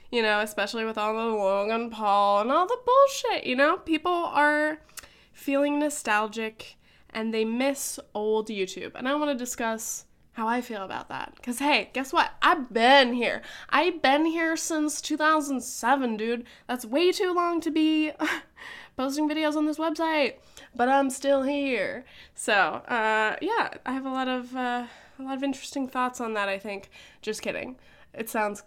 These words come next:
super lame to be like, "I have a lot of interesting thoughts on that." What I meant was, it's an interesting topic, and I have some thoughts on it.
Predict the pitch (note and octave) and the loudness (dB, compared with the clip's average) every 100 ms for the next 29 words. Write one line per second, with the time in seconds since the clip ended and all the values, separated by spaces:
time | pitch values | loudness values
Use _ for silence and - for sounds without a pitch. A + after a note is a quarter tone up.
0 | - - - G#3 G2+ F#3+ F3+ F#3 F#3 F#3+ | -18 -14 -10 -8 -8 -6 -4 -2 -2 -4
1 | - - B2 B2 A3+ B3 D4+ - E4+ G#3+ | -10 -12 -12 -10 -10 -8 -8 -4 -2 -2
2 | F#3 G3 A#3+ A#3 A3+ G3+ G3 A3 G3+ - | -4 -4 -6 -8 -12 -12 -12 -12 -12 -12
3 | F#3+ - F#3 F#3+ - C4+ A#3+ F#3+ - - | -12 -6 -4 -4 -6 -8 -6 -6 -10 -12
4 | - - - A#3 A3+ C4+ D4+ G#3 G3 F#3 | -18 -10 0 2 4 4 4 4 0 0
5 | F3+ - A3+ A3+ G#3+ G3+ G3+ - F#3+ A3+ | -4 -10 -10 -6 -8 -8 -10 -8 -6 0
6 | A3+ A3+ F3+ F#3 - C#4+ C4+ B3 A#3 A3 | 0 0 -8 -12 -4 0 0 0 -2 -2
7 | - A#3 A3 - B2 - C#3+ G2 - | -2 0 0 0 -2 -2 -8 -10 -12